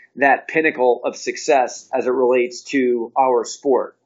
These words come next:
But what we're not talking about is someone with an elitist attitude or someone who is so self-consumed that he or she is unable to share who they really are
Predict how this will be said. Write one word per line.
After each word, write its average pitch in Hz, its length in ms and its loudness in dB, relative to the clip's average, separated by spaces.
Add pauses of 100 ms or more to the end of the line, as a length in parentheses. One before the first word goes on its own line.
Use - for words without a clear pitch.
(360)
But 147 120 4
what 185 120 4
we're 165 180 0
not 175 260 -2
talking 139 400 -2
about 117 440 0
is 120 200 -6
someone 127 560 -2 (120)
with 131 220 2
an 131 80 -4
elitist 123 720 -4 (120)
attitude 127 760 2
or 123 180 4
someone 127 640 0 (180)
who 147 160 6
is 123 200 4
so 151 180 6
self-consumed 123 1040 0 (540)
that 131 540 2
he 160 180 2
or 139 120 4
she 135 280 -4
is 117 240 0
unable 110 720 0
to 135 120 -8
share 135 360 2
who 135 140 -2
they 120 140 4
really 147 360 2
are 151 420 -2